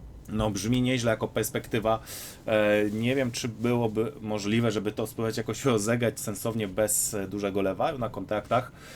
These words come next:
więc, e, tutaj mogłoby być to, mm, dość utrudnione. E, natomiast ja myślę, że powinniśmy tutaj, e, starać się,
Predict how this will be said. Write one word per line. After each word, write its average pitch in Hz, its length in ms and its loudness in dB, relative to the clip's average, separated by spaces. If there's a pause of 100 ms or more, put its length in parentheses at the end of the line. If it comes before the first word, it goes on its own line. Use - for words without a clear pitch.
(320)
więc, 101 360 -4
e, 98 140 -4
tutaj 104 340 -4
mogłoby 101 640 -2
być 98 320 -6
to, 98 220 -2 (300)
mm, 92 400 -6
dość 101 400 -2
utrudnione. 113 760 0 (420)
E, 95 580 -2
natomiast 101 1000 -4
ja 98 440 -2
myślę, 95 540 -8
że 90 460 -2
powinniśmy 92 580 -6
tutaj, 92 480 -4 (500)
e, 87 440 -8 (720)
starać 110 720 0
się, 95 400 -8